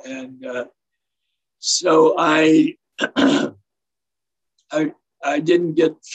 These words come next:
uh, through that period of time very well. I created some problems, uh,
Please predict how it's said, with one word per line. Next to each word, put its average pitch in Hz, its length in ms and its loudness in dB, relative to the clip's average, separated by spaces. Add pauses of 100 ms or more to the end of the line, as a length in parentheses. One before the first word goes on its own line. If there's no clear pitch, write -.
(160)
uh, 135 140 -2
through 165 320 0
that 147 280 -2
period 143 400 -2
of 123 140 -20
time 139 280 -4
very 131 240 -8
well. 131 320 -6
I 127 120 -8
created 143 580 -8 (880)
some - 320 -12
problems, 151 880 -4
uh, 127 360 -10